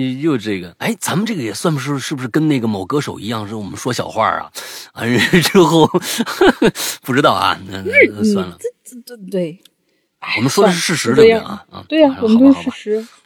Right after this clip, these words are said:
Speaker 1: 好吧，好吧。啊，对，对，对，好吧，就这么着吧。那么祝大家这一周，哎，妹儿，你还没说那个进群密码呢。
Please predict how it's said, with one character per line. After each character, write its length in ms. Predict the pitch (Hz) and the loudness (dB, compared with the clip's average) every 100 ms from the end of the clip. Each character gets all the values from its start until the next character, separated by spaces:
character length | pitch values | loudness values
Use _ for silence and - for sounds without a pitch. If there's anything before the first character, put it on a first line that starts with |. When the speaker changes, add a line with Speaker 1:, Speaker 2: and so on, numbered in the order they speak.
| _ _ _ | _ _ _
Speaker 1:
好 80 | - | -16
吧， 0 | |
好 0 | |
吧。 60 | |
啊， 60 | 101 | -14
对， 120 | 90 | -14
对， 120 | 87 | -16
对， 120 | 87 85 | -16 -14
好 120 | - | -4
吧， 140 | 170 - | -4 -4
就 140 | - 208 | -8 -4
这 100 | 214 | -2
么 100 | 190 | 0
着 160 | 220 | 0
吧。 140 | 220 - _ | 2 0 _
那 120 | 120 | -4
么 180 | 127 120 | -2 -2
祝 300 | 123 127 104 - | -4 -6 -6 -6
大 180 | 113 107 | -4 -2
家 240 | 107 110 | 0 0
这 140 | 101 | -2
一 100 | 104 | -8
周， 180 | 95 110 | -6 -8
哎， 180 | 110 143 | -4 -2
妹 120 | 135 | 0
儿， 40 | 110 | -2
你 120 | 82 | -4
还 140 | - | -10
没 140 | 110 120 | -10 -10
说 240 | - 107 | -10 -10
那 120 | 101 | -12
个 80 | - - 62 _ 78 | -14 -20 _ _ _
进 140 | - | -16
群 100 | 95 | -12
密 120 | 107 95 | -10 -10
码 100 | |
呢。 80 | - | -14